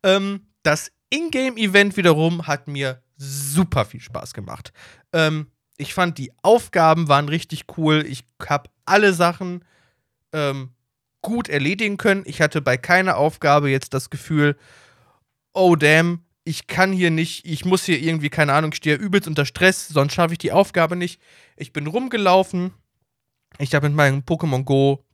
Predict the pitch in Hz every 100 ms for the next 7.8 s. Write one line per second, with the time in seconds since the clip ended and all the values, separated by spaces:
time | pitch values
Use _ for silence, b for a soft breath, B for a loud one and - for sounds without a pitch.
0 | - 202 202 202 - 131 139 131 127 208
1 | 220 175 - 185 180 175 B B - 143
2 | 139 - 147 - 143 147 131 - 185 196
3 | - 180 156 - 143 - 131 - 147 139
4 | b b b b 143 135 139 135 139 -
5 | 233 208 180 208 214 208 180 196 156 143
6 | 151 143 135 156 208 190 170 170 165 120
7 | 127 143 143 190 - 165 165